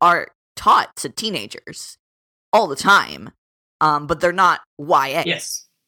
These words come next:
Speaker 1: So
Speaker 2: Yes.
Speaker 1: that's what's, like, interesting to me is that line between, like, okay, when does it actually become, like, this is a Y A title?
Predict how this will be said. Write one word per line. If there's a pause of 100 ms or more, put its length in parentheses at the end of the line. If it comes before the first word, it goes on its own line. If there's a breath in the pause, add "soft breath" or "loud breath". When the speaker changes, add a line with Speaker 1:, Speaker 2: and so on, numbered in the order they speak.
(180)
Speaker 1:
So
Speaker 2:
Yes.
Speaker 1:
that's
what's,
like,
interesting
to
me
is
that
line
between,
like,
okay,
when
does
it
actually
become,
like,
this
is
a
Y
A
title?